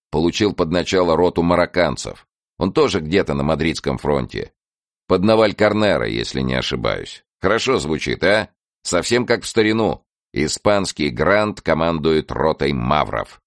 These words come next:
Вечная Испания возрождается, сметая всю эту марксистскую нечисть».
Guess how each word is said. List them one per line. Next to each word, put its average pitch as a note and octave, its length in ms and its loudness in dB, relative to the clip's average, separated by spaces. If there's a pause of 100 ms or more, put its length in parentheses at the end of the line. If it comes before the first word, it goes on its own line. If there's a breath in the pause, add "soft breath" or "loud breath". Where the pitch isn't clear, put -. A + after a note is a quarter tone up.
(180)
Вечная G2+ 680 0
Испания G2+ 600 0
возрождается, D#2+ 960 0
сметая D#2 500 0
всю - 180 -2
эту C2 160 -2
марксистскую C2 760 -2
нечисть». C2 600 -6